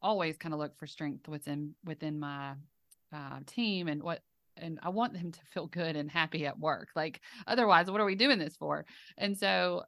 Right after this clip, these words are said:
you know, but there are tools to help us get there, to see what people's strengths are and, and how your business would work better. And I hope people, you know, will just not take it as,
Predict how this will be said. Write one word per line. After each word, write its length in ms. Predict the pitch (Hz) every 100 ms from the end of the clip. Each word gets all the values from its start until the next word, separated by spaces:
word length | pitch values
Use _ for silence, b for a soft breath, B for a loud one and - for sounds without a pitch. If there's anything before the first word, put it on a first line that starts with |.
| -
you 220 | - -
know, 120 | 185
but 120 | 170 190
there 120 | 226
are 140 | 226
tools 420 | 220 - 254 226
to 100 | -
help 240 | 180 180 185
us 300 | 127 156 - -
get 260 | 165 185 156
there, 380 | 123 107 165 165
to 120 | 165
see 280 | - - 190
what 200 | 156 -
people's 360 | 156 147 -
strengths 360 | - - - -
are 260 | - - -
and, 240 | 143 143
and 200 | - 147
how 480 | 147 160 147 143 143 - _ _
your 120 | 170
business 440 | 156 151 151 139
would 120 | 156 147
work 200 | 143 139
better. 500 | 147 135 135 147 170 - -
And 220 | 156 147
I 140 | 156
hope 240 | 151 165 -
people, 420 | 165 165 147 165 _
you 140 | 180
know, 140 | 147 143
will 300 | 160 151 160 _ _ -
just 200 | 170 185
not 140 | 160
take 220 | 180 165
it 80 | 156
as, 320 | 147 147 143